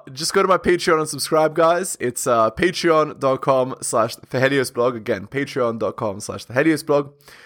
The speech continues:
Uh, drop me a donation. Link is in the description. Shout outs to Hunter M, Adrian R, and Tom M. Uh, they've already done so. Uh, thank you so much.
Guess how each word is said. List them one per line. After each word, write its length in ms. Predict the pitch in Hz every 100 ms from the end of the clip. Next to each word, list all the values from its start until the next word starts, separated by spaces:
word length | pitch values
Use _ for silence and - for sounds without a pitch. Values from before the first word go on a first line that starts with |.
| - -
Uh, 160 | 120
drop 220 | 123 170 190
me 60 |
a 80 | 180
donation. 580 | 160 196 196 220 233 233 143
Link 240 | 139 143
is 120 | 135
in 60 | 135
the 60 |
description. 580 | 127 - 233 - 226 226 -
Shout 240 | 165 143
outs 100 | 143
to 60 | 127
Hunter 360 | 151 147 143
M, 220 | 139 147 147
Adrian 380 | 156 147 139 135
R, 200 | 147 -
and 120 | 117
Tom 180 | 139 131
M. 240 | 165 233 - _ - - -
Uh, 220 | 117 113
they've 160 | 117 117
already 260 | 123 117 117
done 200 | 143 156
so. 320 | 185 202 226
Uh, 180 | 196 104
thank 240 | 110 117
you 80 | 117
so 160 | - 117
much. 300 | 170 -